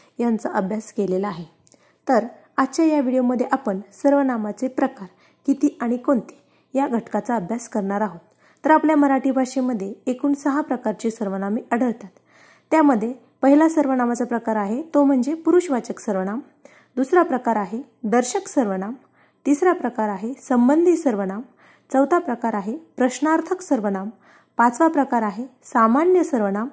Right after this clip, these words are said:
यालाच अनिश्चित सर्वनाम असे देखील म्हटले जाते, आणि सहावा प्रकार आहे तो म्हणजे आत्मवाचक सर्वनाम, यालाच स्वतःवाचक सर्वनाम असे देखील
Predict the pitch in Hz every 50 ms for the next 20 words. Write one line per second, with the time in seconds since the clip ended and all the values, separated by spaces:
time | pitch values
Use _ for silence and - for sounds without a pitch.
0 | - _ 269 277 294 277 254 240 240 - - _ _ 269 285 294 320 320 - 403
1 | 370 381 - - 302 254 226 208 220 254 - - - 254 247 - 302 247 226 220
2 | - 285 320 359 339 302 - 220 190 185 180 196 180 - - 190 - _ _ -
3 | - - - _ _ - 233 247 247 247 - 285 277 311 320 359 349 349 277 247
4 | 240 - 233 226 220 208 214 240 277 - - 294 294 269 254 214 185 - - -
5 | - - 320 320 - - 320 285 269 254 262 247 226 - - 294 285 269 254 220
6 | 214 226 269 - _ _ _ _ _ _ 254 277 285 262 240 233 240 - - _
7 | - - - 311 302 349 330 311 330 311 285 262 254 - 233 233 - - 240 220
8 | 214 214 240 262 302 - - - 247 240 - 254 202 214 208 - - 330